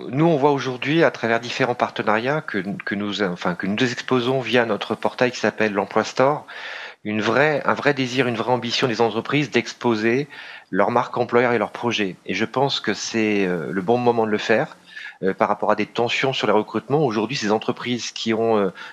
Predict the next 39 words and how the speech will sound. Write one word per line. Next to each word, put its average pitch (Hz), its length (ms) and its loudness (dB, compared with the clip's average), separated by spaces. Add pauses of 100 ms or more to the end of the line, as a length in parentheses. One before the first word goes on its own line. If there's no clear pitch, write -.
(100)
développé 110 480 2
des 110 160 2
vrais 120 400 0
sites - 500 -6
R 113 160 2
H 113 160 0
dédiés 120 480 0
et 92 60 -6
qui - 160 -8
l'exposent 110 520 -2
via 104 200 2
notre 107 220 -4
Emploi 104 240 -2
Store - 380 0 (400)
ont 107 120 2
réellement, 123 880 2
euh, 101 100 2
des 98 140 -2
captations 120 680 -2
de, 98 300 0
de 98 140 -2
talents 120 520 0
et 95 80 -8
de 98 80 -4
candidatures 101 640 -2
très 135 220 0
supérieures 127 560 0 (420)
à 101 120 0
ceux - 180 -2
qui - 120 -8
sont 110 140 0
beaucoup 110 220 -6
plus 110 160 -8
discrets 101 360 -2
et 113 40 2
passifs 110 400 0
sur - 100 -2
le 95 80 -2
sujet. 90 360 -6